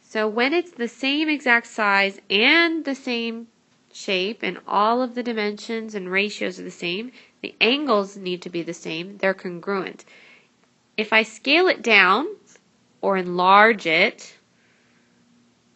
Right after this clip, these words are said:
meaning make it bigger, then it's now similar to the original. So let's look at an example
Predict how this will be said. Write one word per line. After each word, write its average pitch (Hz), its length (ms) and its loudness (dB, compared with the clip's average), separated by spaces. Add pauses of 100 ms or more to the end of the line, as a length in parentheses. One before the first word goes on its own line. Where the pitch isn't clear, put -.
(680)
meaning 165 380 -14
make 156 240 -10
it - 240 -12
bigger, 170 520 -4 (680)
then 202 160 -2
it's 196 240 -6
now 190 380 0 (120)
similar - 760 -6 (1040)
to - 100 -14
the 175 160 -4
original. - 560 -8 (2000)
So - 160 -8
let's 311 260 0
look 311 140 -6
at 294 60 -2
an 262 80 -6
example 180 760 -4